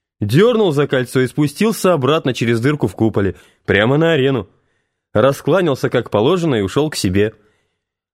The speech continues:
А зал так аплодировал, что тигры боялись выходить из клеток.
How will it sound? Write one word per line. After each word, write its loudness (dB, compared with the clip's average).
А 0
зал 2
так -2
аплодировал, 0
что -2
тигры 0
боялись 0
выходить -2
из -4
клеток. -2